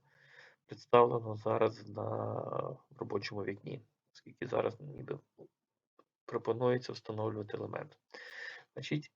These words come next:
е, самі елементи вибираються через пункт меню «Компонент». І тут найбільш повний такий перелік. Значить, нас буде цікавити для виконання лабораторної роботи лише фактично перша група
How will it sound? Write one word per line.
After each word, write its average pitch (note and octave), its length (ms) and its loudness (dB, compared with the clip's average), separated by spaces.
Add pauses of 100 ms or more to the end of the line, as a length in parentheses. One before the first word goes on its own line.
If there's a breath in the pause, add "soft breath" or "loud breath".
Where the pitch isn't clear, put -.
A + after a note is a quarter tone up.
е, D3 260 8
самі G#3+ 380 2
елементи D#3 580 8
вибираються F3 680 4
через - 360 -4
пункт - 440 -10
меню D3+ 280 2
«Компонент». B2+ 880 2 (600 loud breath)
І - 80 -4
тут - 280 -8
найбільш D3 320 0
повний B2 420 8
такий G#2 320 -8
перелік. C3+ 640 4
Значить, - 340 -8 (560)
нас G3 240 2
буде D#3 260 4
цікавити C#3+ 560 2
для C3+ 180 0
виконання B2 580 0
лабораторної B2 640 0
роботи - 400 -2
лише D#3+ 320 2
фактично - 480 -2
перша C3 360 4
група F#3 400 2